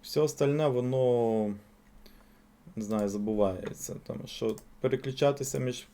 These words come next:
між вкладками, якимись швидкими клавішами в браузері. В браузері непрактично, тут що тут теж вроді би і,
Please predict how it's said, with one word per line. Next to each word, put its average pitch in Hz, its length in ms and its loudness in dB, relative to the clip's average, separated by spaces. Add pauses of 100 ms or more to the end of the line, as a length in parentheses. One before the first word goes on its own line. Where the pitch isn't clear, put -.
між 127 200 -4
вкладками, 120 720 0
якимись 101 500 -4
швидкими 107 480 -2
клавішами 98 640 0
в 98 80 -2
браузері. 104 840 4 (1300)
В 165 80 -10
браузері 160 500 8
непрактично, 127 800 4
тут 151 340 -6
що - 260 -6
тут 104 220 -2
теж 117 220 2
вроді 104 360 0
би 104 220 2
і, 101 340 2